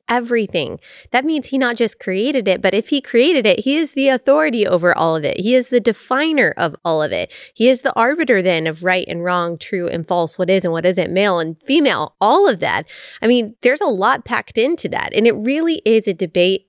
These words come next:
over telos. It's a debate over purpose. Like, were we given an intrinsic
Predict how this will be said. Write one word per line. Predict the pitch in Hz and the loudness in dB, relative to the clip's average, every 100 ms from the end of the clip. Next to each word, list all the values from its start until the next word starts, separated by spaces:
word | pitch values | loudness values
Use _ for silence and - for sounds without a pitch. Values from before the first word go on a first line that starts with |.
| - | 0
over | 180 180 170 156 _ _ _ | 0 2 0 0 _ _ _
telos. | - 175 185 143 - 156 - | -4 0 2 0 -2 -6 -2
It's | 196 | -2
a | 190 | -2
debate | 185 156 165 - 190 214 - - | -4 -4 -8 0 2 2 -6 -2
over | 185 196 190 | 0 2 -2
purpose. | _ - 202 - - - - - - - | _ 0 0 0 -8 -8 -16 -20 -20 0
Like, | 185 175 - 180 - | 2 2 -4 -18 -6
were | 180 240 277 277 | 4 4 4 0
we | 247 190 | -4 -4
given | - 202 202 185 170 | 2 2 4 2 2
an | 180 180 | 2 0
intrinsic | 170 - 202 202 202 190 | 0 -4 0 0 0 -2